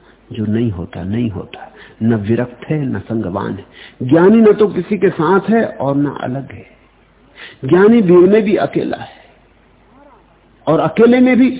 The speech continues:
सारा अस्तित्व उसमें समाया हुआ है।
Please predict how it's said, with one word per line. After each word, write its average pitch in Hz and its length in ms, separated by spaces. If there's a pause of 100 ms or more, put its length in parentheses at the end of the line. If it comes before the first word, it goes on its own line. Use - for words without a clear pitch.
(720)
सारा 247 540
अस्तित्व 156 640
उसमें 120 260
समाया - 440
हुआ - 300
है। - 180